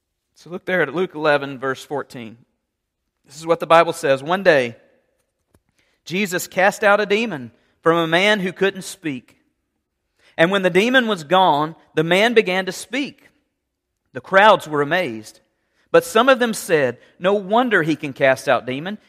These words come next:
He gets his power from Satan, the prince of demons.' Others, trying to test Jesus, demanded that he show them miraculous sign from heaven to prove his authority." Verse seventeen.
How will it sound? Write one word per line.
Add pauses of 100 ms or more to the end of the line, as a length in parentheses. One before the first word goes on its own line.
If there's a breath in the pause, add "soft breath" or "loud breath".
He
gets
his
power
from
Satan, (220)
the
prince
of
demons.' (420)
Others,
trying
to
test
Jesus,
demanded
that
he
show
them
miraculous
sign
from
heaven (280 soft breath)
to
prove
his
authority." (100)
Verse
seventeen.